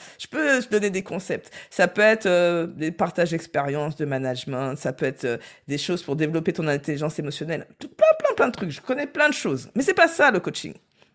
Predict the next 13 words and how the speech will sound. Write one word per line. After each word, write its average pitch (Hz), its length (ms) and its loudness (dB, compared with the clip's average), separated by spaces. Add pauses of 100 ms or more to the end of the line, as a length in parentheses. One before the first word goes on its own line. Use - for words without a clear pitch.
(160)
C'est 277 180 4
pas 277 140 4
ça. 254 400 4
<laughs> - 760 0
En 277 140 6
fait, 330 120 4
en 220 200 6
vrai, 233 400 4
le 202 120 -2
coaching, 226 380 -2
c'est - 340 -4 (500)
du 180 160 -6
temps 214 360 2